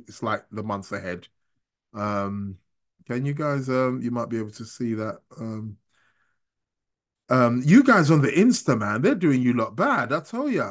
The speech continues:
I like, I mean, how small do I have to get this thing to?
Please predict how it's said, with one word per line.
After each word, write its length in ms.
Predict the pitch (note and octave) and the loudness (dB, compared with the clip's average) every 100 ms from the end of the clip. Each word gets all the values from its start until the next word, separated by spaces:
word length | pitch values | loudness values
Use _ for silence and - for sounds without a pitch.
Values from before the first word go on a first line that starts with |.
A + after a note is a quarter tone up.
| C3 | -4
I 80 | |
like, 300 | F3 F#3+ F#3+ - | -4 -2 -4 -6
I 80 | G#3+ | -6
mean, 380 | B3+ C#4 C4 A#3 - | -4 -4 -4 -6 -6
how 280 | A3 D4 D#4+ | -2 0 -2
small 340 | - D4+ D4+ | -2 -2 0
do 100 | C#4+ | 0
I 60 | C4 | 0
have 140 | C4+ | -2
to 60 | C4+ | -4
get 160 | B3+ A#3+ | -4 -4
this 160 | B3+ | -6
thing 320 | - C4+ F3+ - _ _ _ _ _ | -6 -6 -6 -8 _ _ _ _ _
to? 240 | G3+ G#3 | -2 -2